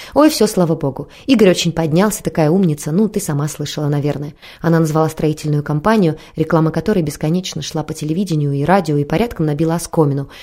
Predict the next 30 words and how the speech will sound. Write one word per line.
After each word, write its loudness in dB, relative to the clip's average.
уговаривая 2
купить -6
элитное 2
жильё 0
именно 0
у -2
них, -4
с -8
громадным 2
преимуществом, -6
естественно. -4
"Работает 4
там?" -2
уточнила -4
Ольга. -6
Лера 2
рассмеялась. -4
"И 2
работает 4
в -16
том 2
числе. -4
Ну, 6
вообще-то 2
он 4
президент, 0
владелец". 2
Она 2
слегка -8
смутилась. -8